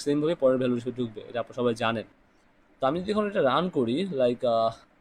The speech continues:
পিএইচপি ইনডেক্স ডট পিএইচপি ফাইলটা রান করি, তাহলে দেখবো আমাদের চলে, চলে আসছে। প্রথমে পনেরো পড়ছে, পঞ্চাশ, that's mean পাঁচ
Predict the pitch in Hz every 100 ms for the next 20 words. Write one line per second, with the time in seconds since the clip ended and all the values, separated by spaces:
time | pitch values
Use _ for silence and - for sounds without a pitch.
0 | _ _ _ - - 127 127 123 - 190
1 | 226 - _ - - 127 120 123 123 120
2 | - - 127 123 - 113 117 120 123 147
3 | 147 226 - _ _ _ - 151 143 160
4 | 185 196 156 151 175 180 190 131 107 135
5 | 160 160 180 180 202 143 143 135 123 -
6 | - 156 - 156 196 - _ _ 139 139
7 | 160